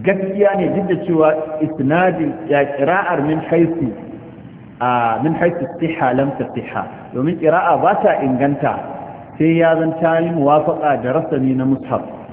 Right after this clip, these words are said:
kuma ya zama tana da wajahi na, na, na ka'idar larabci, kuma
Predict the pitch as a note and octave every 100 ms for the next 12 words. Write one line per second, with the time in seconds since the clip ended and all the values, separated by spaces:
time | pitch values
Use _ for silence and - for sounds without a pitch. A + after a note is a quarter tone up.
0 | - - - - - - - - D3+ E3+
1 | E3+ E3+ F3 E3+ F3+ E3 C3 C3 E3+ D#3
2 | C3 C#3 C#3 C#3 C#3+ C#3+ C#3+ C3+ C#3+ D3+
3 | D#3 E3 D#3 B2 A#2+ A#2 A2 - B2 A2+
4 | - - - E3+